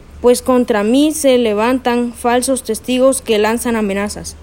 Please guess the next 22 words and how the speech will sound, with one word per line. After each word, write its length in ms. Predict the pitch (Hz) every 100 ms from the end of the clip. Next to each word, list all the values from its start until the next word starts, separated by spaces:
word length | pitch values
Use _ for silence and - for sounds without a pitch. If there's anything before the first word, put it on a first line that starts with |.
| - - - - -
La 220 | 214 220
bondad 480 | 214 208 214 254 233
del 200 | 262 254
Señor 460 | 214 214 240 262 -
espero 500 | 233 - 233 240 233
ver 180 | 240
en 160 | 254 247
la 140 | 220
tierra 480 | 202 226 240 254 269
de 100 | 254
los 160 | 240 214
vivientes. 600 | 208 208 214 214 190 - - - -
Confianza 680 | 226 226 226 240 254 262 254
en 80 | 254
el 140 | 247
Señor. 380 | 220 220 220 202 - - -
Ánimo, 540 | 247 285 277 247 190 180 -
arriba, 540 | 214 247 285 254 190 - - - -
espera 880 | 240 - - - - 262 277 277 262
en 160 | 262 254
el 140 | 240
Señor. 420 | - 208 214 214